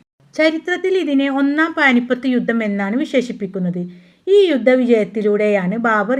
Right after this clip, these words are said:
ഇന്ത്യയിലെ മുഗൾ ഭരണം സ്ഥാപിച്ചത്. ഇനി അടുത്ത കുറച്ച് ചോദ്യങ്ങൾ തരാം ട്ടോ. ലോധി വംശത്തിലെ അവസാനത്തെ ഭരണാധികാരി ആരായിരുന്നു? ഇബ്രാഹിം ലോധി. കാബൂളിൽ ആരായിരുന്നു ഭരണാധികാരി? ബാബർ. ഒന്നാം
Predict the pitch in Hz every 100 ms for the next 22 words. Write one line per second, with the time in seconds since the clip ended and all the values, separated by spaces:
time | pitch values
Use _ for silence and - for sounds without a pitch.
0 | 240 214 214 202 226 277 247 269 262 226
1 | 202 233 240 277 208 190 - 175 170 -
2 | _ _ _ _ _ _ _ _ - 247
3 | 262 247 262 262 254 277 262 233 208 208
4 | 196 160 156 185 160 - - - 294 311
5 | 349 349 302 294 285 285 277 254 254 247
6 | 247 262 269 254 240 233 233 240 226 247
7 | 233 226 220 214 214 214 214 214 - _
8 | _ _ _ _ _ 214 247 240 220 247
9 | 302 269 208 185 160 - - - - -
10 | - 277 269 262 262 254 262 262 302 320
11 | 330 311 302 294 285 285 277 269 262 254
12 | 254 247 240 247 - _ _ 196 202 190
13 | 175 175 175 - _ _ _ _ _ _
14 | _ _ _ 269 269 285 311